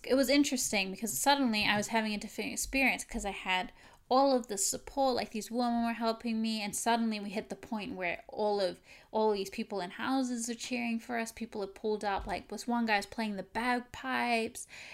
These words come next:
and it was really, really neat. Like, totally different experience, and everybody was, like, making me feel like, yeah, like, I can keep going just a little bit further, and everyone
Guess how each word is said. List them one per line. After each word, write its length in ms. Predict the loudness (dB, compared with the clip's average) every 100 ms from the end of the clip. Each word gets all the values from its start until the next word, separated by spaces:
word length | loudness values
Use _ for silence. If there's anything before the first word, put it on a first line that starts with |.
| -4 4
and 100 | 4
it 40 |
was 120 | 4
really, 520 | -2 -2 2 2 2
really 400 | 0 0 2 0
neat. 420 | -2 -2 0 0 0
Like, 260 | 0 0 -10 -20 -20 -20 _ _ _ _ _ _ -14 -2
totally 400 | 2 4 4 2
different 380 | 2 -2 -4 -4
experience, 500 | -6 -4 -2 -2 -6
and 100 | -10 -6
everybody 720 | 0 2 4 2 2 0 0
was, 340 | -2 -6 -8 -4
like, 220 | -4 -6 -8
making 580 | -2 2 2 0 -6 -6
me 80 | -6
feel 340 | -4 0 2
like, 300 | 2 -2 -4
yeah, 180 | -2 0
like, 180 | 0 -2
I 120 | -4
can 160 | -4 -4
keep 240 | -4 -2
going 280 | 0 2 2
just 160 | 0 -2
a 20 |
little 220 | 0 0
bit 140 | 0 -4
further, 640 | 2 4 6 4 4 4
and 200 | 2 -2 -10 -14 -14 -14 -16 -6
everyone 640 | -2 0 0 0 -4 -10